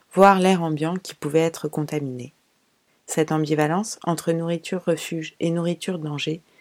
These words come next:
a fait écho à mon T C A. Plus encore, j'ai perçu une résonance de mon stress post-traumatique à l'échelle de la société. La peur du danger et l'hypercontrôle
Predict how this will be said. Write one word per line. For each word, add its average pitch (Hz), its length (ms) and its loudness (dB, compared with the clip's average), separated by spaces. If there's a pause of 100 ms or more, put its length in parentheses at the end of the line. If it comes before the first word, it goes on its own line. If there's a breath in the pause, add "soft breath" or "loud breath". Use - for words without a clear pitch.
(160 soft breath)
a 170 140 6
fait 185 180 6
écho 180 260 0
à 180 80 4
mon 147 160 -2
T 160 160 0
C 139 220 -4
A. 123 100 -8 (1600)
Plus 240 240 8
encore, 160 580 2 (180)
j'ai 156 180 10
perçu 165 360 2
une 208 120 6
résonance 165 600 0
de 151 100 -4
mon 143 120 -6
stress - 320 -4
post-traumatique 156 1000 -6
à 156 100 2
l'échelle 170 380 2
de 160 100 0
la 139 140 -2
société. - 640 -6 (800)
La 165 140 6
peur 202 260 8
du 185 140 2
danger 156 540 0
et 160 100 6
l'hypercontrôle 160 840 2